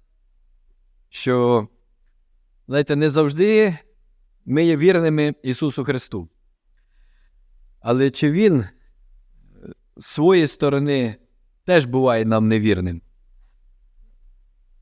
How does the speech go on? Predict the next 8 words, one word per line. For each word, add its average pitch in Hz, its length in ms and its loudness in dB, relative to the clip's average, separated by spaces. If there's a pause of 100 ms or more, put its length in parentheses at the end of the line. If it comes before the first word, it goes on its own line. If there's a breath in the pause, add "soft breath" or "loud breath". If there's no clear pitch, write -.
(320)
Апостол 165 420 0
Павло 175 560 0
до 139 140 -2
Тимофія 147 580 -2
каже: 139 480 -2
«Якщо 143 600 0
ми 208 260 2
невірні, 220 680 0